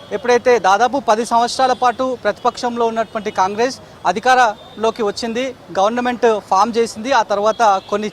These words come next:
చేరికలు జరిగాయి. చేరికలు జరిగిన సమయంలో, ఆ, పాత కొత్త నేతల వర్గపోరు అక్కడక్కడ సివియారిటీగా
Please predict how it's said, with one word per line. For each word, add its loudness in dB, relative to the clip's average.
చేరికలు -2
జరిగాయి. 0
చేరికలు -4
జరిగిన -2
సమయంలో, 0
ఆ, 2
పాత 0
కొత్త 0
నేతల 0
వర్గపోరు 0
అక్కడక్కడ 0
సివియారిటీగా -2